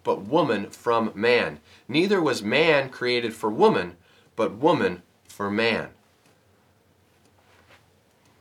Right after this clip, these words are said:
First Corinthians chapter eleven is an excellent chapter for you to dive into and read and check out and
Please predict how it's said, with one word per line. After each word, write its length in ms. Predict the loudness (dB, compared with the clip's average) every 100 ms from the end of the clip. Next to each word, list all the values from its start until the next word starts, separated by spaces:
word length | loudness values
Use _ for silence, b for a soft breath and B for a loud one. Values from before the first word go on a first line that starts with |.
| _
First 320 | -2 -2 -2
Corinthians 460 | -2 -4 -4 -6 -6
chapter 320 | -2 -2 -2
eleven 320 | 0 2 2
is 100 | -2
an 120 | -4 -2
excellent 400 | -4 -2 -4 -4
chapter 400 | -2 -2 -2 -8
for 120 | -6
you 120 | -6
to 80 | -6
dive 360 | -2 2 2 0
into 440 | -4 -6 -8 -8
and 200 | -10 -10
read 340 | -6 -4 -6 -10
and 140 | -12
check 320 | -6 -6 -4
out 320 | -2 -2 -2 -6
and 200 | -16 -18